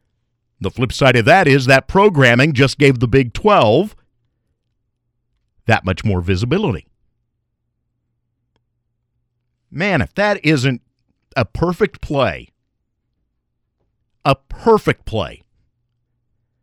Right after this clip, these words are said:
for this conference going into this coming season. That is tremendous. Ramp up that excitement ahead of the N F L draft, and you're still connecting your name as the Big Twelve to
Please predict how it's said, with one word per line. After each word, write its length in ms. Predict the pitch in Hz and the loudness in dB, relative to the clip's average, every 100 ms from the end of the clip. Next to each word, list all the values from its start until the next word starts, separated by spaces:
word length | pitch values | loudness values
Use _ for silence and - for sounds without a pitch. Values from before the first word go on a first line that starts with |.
| _ _ _ | _ _ _
for 140 | 127 | 0
this 200 | 117 101 | 2 0
conference 440 | - 123 104 98 - | 0 0 0 -8 -6
going 300 | 120 107 107 | -4 -2 -2
into 520 | 107 - 113 101 87 _ _ _ _ _ _ _ _ _ _ | -4 -2 -2 -2 -6 _ _ _ _ _ _ _ _ _ _
this 220 | 120 117 | -2 -2
coming 320 | - 131 95 | 0 0 -2
season. 400 | 87 101 87 71 - | -6 -8 -8 -12 -14
That 240 | 143 180 165 | -4 0 0
is 220 | 131 - | -2 -6
tremendous. 1000 | - - 82 87 104 165 165 - - - _ _ _ _ _ _ _ _ _ _ _ _ _ _ _ _ _ _ - | -12 -10 -8 -4 0 0 -2 -6 -16 -20 _ _ _ _ _ _ _ _ _ _ _ _ _ _ _ _ _ _ -4
Ramp 320 | 110 165 - | 0 2 2
up 160 | 160 - | -2 2
that 180 | 139 | 2
excitement 840 | 127 - - 135 156 165 185 - - _ _ _ _ _ _ _ - | 2 -2 0 0 0 -2 -4 -6 -16 _ _ _ _ _ _ _ -8
ahead 320 | 104 85 135 | -4 0 0
of 100 | 147 | 0
the 160 | 135 135 | -2 0
N 100 | 135 | -2
F 160 | 123 | 0
L 140 | 135 117 | -2 -2
draft, 340 | 98 131 139 | 0 -2 -2
and 120 | 139 | -4
you're 100 | 117 | -4
still 420 | 107 - 143 143 156 | -6 -4 0 0 0
connecting 560 | - 123 123 143 117 | -4 -2 -2 -4 -6
your 300 | 107 113 139 | -4 -4 -2
name 260 | 127 123 139 | -2 -2 -4
as 140 | 104 | -6
the 80 | 101 | -6
Big 220 | 101 120 | -6 -6
Twelve 280 | - 123 113 | -4 -4 -4
to 300 | - 120 139 | -6 -6 -6